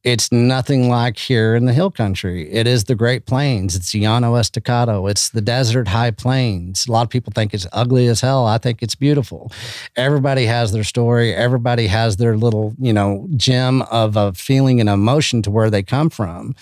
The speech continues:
This is what this is about. It's about heritage. It's about tradition.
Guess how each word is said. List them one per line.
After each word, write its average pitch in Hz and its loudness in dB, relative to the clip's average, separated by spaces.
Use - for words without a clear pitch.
This 135 0
is 127 2
what 123 0
this 113 0
is 101 0
about. 98 2
It's 104 -2
about 135 -2
heritage. 107 0
It's 101 -2
about 127 -2
tradition. 104 0